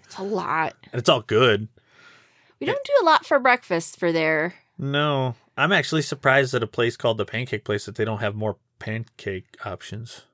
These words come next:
Speaker 2: I mean,
Speaker 1: I
Speaker 2: they
Speaker 1: think
Speaker 2: have
Speaker 1: they
Speaker 2: a
Speaker 1: do.
Speaker 2: lot, but you would figure, "Hey, we're the pancake place. We're gonna have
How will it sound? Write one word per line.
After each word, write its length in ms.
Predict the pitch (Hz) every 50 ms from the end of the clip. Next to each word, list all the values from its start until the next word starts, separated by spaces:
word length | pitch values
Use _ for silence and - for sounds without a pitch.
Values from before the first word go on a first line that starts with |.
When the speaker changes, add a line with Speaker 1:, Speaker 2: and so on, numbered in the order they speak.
| _ -
Speaker 2:
I 40 | 123
mean, 100 | 139 151
Speaker 1:
I 60 | 156
Speaker 2:
they 40 | -
Speaker 1:
think 40 | - 147
Speaker 2:
have 80 | 160 165
Speaker 1:
they 60 | 143
Speaker 2:
a 20 | 107 -
Speaker 1:
do. 40 | 117
Speaker 2:
lot, 300 | 127 151 165 156 135 -
but 140 | 135 113 - _ _ _ _ _ _ -
you 160 | 131 135 151
would 140 | 160 135 -
figure, 300 | - 127 127 120 117 110
"Hey, 180 | - 160 151 135
we're 140 | 131 143 131
the 60 | 120
pancake 380 | - 147 147 - - 123 - -
place. 280 | - 98 98 - -
We're 80 | 120 117
gonna 160 | 120 117 117
have 280 | - 123 113 - 110